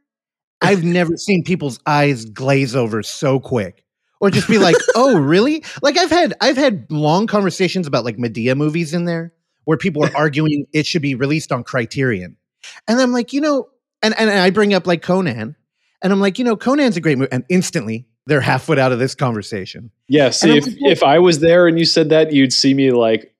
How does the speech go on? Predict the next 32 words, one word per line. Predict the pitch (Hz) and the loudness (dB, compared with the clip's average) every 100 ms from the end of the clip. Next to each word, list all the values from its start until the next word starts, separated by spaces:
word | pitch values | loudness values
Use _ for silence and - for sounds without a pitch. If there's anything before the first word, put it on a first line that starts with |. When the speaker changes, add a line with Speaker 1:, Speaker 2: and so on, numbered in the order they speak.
| - | -2
Speaker 2:
I | |
would, | 123 | 0
like, | 127 120 | 0 0
emerge | 120 113 113 107 | -2 -2 -2 -2
from | - 113 | -6 -6
the | 101 | -4
darkness | 107 101 98 98 - | -2 -2 -4 -8 -8
with | 101 | -8
a | 101 | -8
drink | 98 101 95 98 | -6 -8 -8 -10
and | 92 | -10
just | 92 | -8
be | 110 | -2
like, | 98 95 92 | 0 0 -2
"I'm | 101 107 | -6 -6
listening." | 113 - - 403 679 | -6 -4 -4 -4 -4
Speaker 1:
<laughs> | 719 - - - - 359 160 - 151 - - | -8 -10 -12 -14 -10 -6 -4 -4 -6 -12 -6
Well, | 302 277 | -2 0
the | 254 | 0
thing | 311 320 | 0 0
is, | 254 190 | 0 0
you | 240 | 0
know, | 240 | 0
Conan | - 269 320 277 | -2 -2 0 0
is, | 214 - _ - | 0 -4 _ -16
eh, | 110 | -12
like, | 190 202 | -4 -4
cinematically, | - - 330 170 180 208 156 | -4 -4 -2 0 0 0 -2
it's | 123 | -4
a | 120 | -6
Western | 98 117 180 - 117 98 | -6 -2 -2 -4 -10 -12
film. | - 110 98 | -12 -12 -12